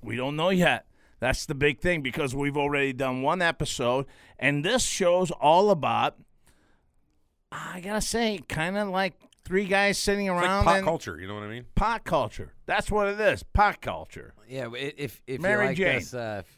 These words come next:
Speaker 3: you like hearing Everett, Eric, and Ocho Man stoned, that's, that's your, that's your show.
Speaker 1: I, I, you know what? I, I just think that it should be legal, and I think, uh, you know, why the hell not three guys sitting around talking about?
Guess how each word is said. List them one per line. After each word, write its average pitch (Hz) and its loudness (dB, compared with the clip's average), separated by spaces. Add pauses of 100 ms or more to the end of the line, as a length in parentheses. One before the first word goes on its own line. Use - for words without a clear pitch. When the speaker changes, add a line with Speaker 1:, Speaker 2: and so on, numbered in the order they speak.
(120)
Speaker 3:
you 117 -10
like 117 -6
hearing 107 -10 (120)
Everett, 104 -12 (400)
Eric, 107 -10
and 95 -12
Ocho 98 -8
Man 95 -12
stoned, 90 -14 (140)
that's, 92 -18
that's - -16
your, 82 -16 (120)
that's 104 -18
your 92 -20
show. 95 -18 (140)
Speaker 1:
I, 240 -10
I, 220 -14
you 247 -6
know 254 -4
what? 240 -2
I, 190 -8
I 196 -2
just 196 -8
think 214 -4
that 160 0
it 139 -4
should 175 0
be 156 2
legal, 143 0 (220)
and 131 -2
I 139 0
think, 160 -4
uh, 151 2
you 185 -8
know, 165 -4 (100)
why 139 0
the 165 0
hell 160 0
not 160 -2
three 156 -2
guys 151 -2
sitting 156 -6
around 147 -4
talking 147 0
about? 135 0